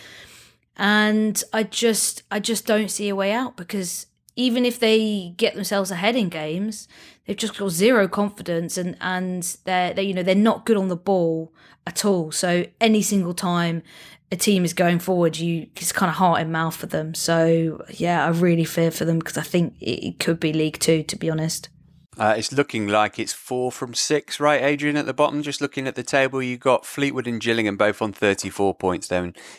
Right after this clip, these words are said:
Speaker 2: the relegation zone. Wimbledon thirty-three, Morecambe thirty-two,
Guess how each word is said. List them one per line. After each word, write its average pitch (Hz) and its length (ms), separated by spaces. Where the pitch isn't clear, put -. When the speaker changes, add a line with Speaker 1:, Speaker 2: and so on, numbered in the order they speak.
Speaker 2:
the 85 80
relegation 95 580
zone. 90 360
Wimbledon 95 440
thirty-three, 90 640
Morecambe 90 440
thirty-two, 87 680